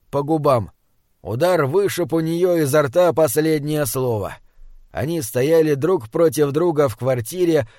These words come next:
где потом ей предстояло умереть. Шокированные и испуганные. Тогда он себе в этом не признался, но теперь, сидя в кресле пять А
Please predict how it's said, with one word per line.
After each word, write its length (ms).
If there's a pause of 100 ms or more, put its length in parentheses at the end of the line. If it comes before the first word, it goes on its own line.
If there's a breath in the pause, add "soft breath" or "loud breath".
(260 soft breath)
где 280
потом 420
ей 240
предстояло 800
умереть. 760 (380)
Шокированные 1120
и 200
испуганные. 920 (560)
Тогда 380
он 180
себе 340
в 60
этом 260
не 120
признался, 760 (320 soft breath)
но 200
теперь, 420
сидя 400
в 80
кресле 540
пять 320
А 260